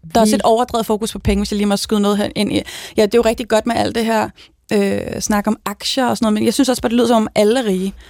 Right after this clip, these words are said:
Speaker 1: hele tiden. Og jeg er bare sådan, "Hvorfor er I så rige alle sammen? Jeg forstår det ikke." Og, og folk køber sommerhuse og, øh, vilde rejser og sådan noget. Jeg er, jeg sidder tit og sådan krasser mig i hovedet og bare sådan, "Er alle bare født med en sølvske i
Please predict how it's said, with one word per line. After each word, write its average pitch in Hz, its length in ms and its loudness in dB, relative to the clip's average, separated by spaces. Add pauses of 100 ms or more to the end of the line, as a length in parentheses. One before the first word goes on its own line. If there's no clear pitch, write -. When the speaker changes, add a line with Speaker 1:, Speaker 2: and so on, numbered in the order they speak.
(320)
Speaker 1:
hele 247 200 4
tiden. 202 400 0 (680)
Og 220 100 4
jeg 226 60 6
er 226 60 4
bare 233 140 0
sådan, 240 160 -2
"Hvorfor 247 240 2
er 226 80 2
I 226 80 2
så 233 180 -4
rige 240 200 2
alle 190 120 0
sammen? 196 240 -2
Jeg 202 80 -4
forstår 254 380 -2
det 233 100 0
ikke." 220 260 -2
Og, - 120 -4
og 202 60 -4
folk - 220 -4
køber 220 460 0 (840)
sommerhuse 254 640 2
og, 208 340 2 (240)
øh, 98 300 0
vilde 277 200 2
rejser 226 440 -2
og 208 120 -2
sådan 233 160 0
noget. 262 160 2
Jeg 202 80 -2 (120)
er, - 80 -2
jeg 240 100 -2
sidder 330 180 -2
tit - 180 -4
og 269 60 0
sådan 269 260 0
krasser 226 300 -2
mig 262 120 4
i - 20 2
hovedet 233 200 4
og 220 60 0
bare 214 120 -2
sådan, - 180 -4 (300)
"Er 226 200 0 (120)
alle 196 260 2
bare 190 280 -2
født 220 300 -2
med 214 80 0
en 196 220 -2
sølvske 254 600 0
i 214 40 -2